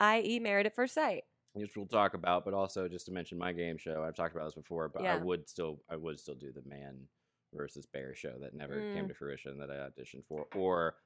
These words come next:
Speaker 2: man versus dolphin, or man versus corgi, or, like, basically do
Speaker 1: I think
Speaker 2: competitions with animals. I think that would be
Speaker 1: corgis,
Speaker 2: great,
Speaker 1: I
Speaker 2: but
Speaker 1: mean,
Speaker 2: bear
Speaker 1: something im-
Speaker 2: specifically is really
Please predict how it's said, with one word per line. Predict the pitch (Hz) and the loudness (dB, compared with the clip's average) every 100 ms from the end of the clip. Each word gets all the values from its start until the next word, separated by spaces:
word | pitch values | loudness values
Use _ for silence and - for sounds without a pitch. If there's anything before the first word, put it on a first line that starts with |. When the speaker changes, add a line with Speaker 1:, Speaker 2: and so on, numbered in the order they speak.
| - | -10
Speaker 2:
man | 87 85 | -6 -4
versus | 78 80 76 | -4 -6 -10
dolphin, | - 80 78 - 80 69 _ 82 | -4 -2 -2 -4 -10 -10 _ -10
or | 78 | -8
man | 80 80 78 78 90 | -6 -4 -4 -6 -8
versus | 82 78 - 76 71 - | -6 -4 -4 -8 -8 -8
corgi, | 90 80 76 73 - | -6 -4 -6 -10 -6
or, | 85 82 | -4 -2
like, | 80 - | -4 -4
basically | 92 87 92 90 80 | -4 -4 -6 -6 -6
do | 87 | 0
Speaker 1:
I | |
think | 254 | 2
Speaker 2:
competitions | 87 82 - 82 - 78 | 2 -2 -6 -10 -8 -8
with | 76 | -8
animals. | 69 80 80 82 82 - | -8 -8 -8 -8 -8 -8
I | 78 | -8
think | 80 80 | -6 -2
that | 285 | -2
would | 269 | -2
be | 240 220 | -4 -4
Speaker 1:
corgis, | 214 | -4
Speaker 2:
great, | - - | -6 -4
Speaker 1:
I | 240 | -4
Speaker 2:
but | 233 | 0
Speaker 1:
mean, | 240 233 | -2 0
Speaker 2:
bear | 269 | 0
Speaker 1:
something | 302 302 302 | 0 -2 -4
im- | 262 | -6
Speaker 2:
specifically | - _ - | -10 _ -18
is | - | -16
really | - | -16